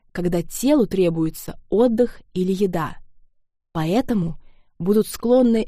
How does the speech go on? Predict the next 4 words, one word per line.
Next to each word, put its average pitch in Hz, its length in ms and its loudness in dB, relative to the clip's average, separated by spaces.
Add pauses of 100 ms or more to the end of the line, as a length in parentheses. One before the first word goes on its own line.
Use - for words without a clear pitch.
(140)
перегружать 226 720 2
себя, 180 540 -2 (380)
случайно 214 540 0
травмироваться, 165 1000 0